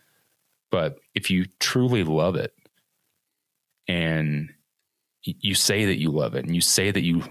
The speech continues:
"Oh man, you love the A T and the A T is your home and it's your favorite place in the world," or you love this national park, then fight for it, stand up for it, do something about it. Like, especially if you got a soapbox, like,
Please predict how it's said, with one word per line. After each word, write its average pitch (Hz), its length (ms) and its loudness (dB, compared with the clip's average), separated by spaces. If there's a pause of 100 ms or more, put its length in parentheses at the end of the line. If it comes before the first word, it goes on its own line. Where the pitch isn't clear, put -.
(180)
"Oh 101 260 2
man, 95 280 -2
you 113 100 2
love 95 460 2
the 87 180 2
A 80 140 0
T 80 380 0
and 76 120 -2
the 82 100 -2
A 95 160 0
T 95 220 2
is 82 100 0
your 71 100 0
home 98 420 2
and 78 80 0
it's - 120 -2
your 80 80 -2
favorite 95 360 0
place - 280 0
in 73 60 -4
the 67 60 -2
world," 85 280 0
or 67 160 0 (340)
you 123 120 2
love 98 380 2
this 85 200 0
national 85 420 -2
park, - 440 -2 (880)
then 95 160 0
fight - 340 -2
for - 260 -4
it, - 200 -10
stand 139 360 2
up 147 180 -2
for 69 260 -2
it, - 180 -12
do 117 120 2
something - 340 0
about 85 320 0
it. - 160 -6 (380)
Like, 80 300 -2 (560)
especially - 540 0
if - 120 -2
you 87 40 0
got 104 140 0
a - 40 -2
soapbox, - 840 0 (100)
like, 85 300 -2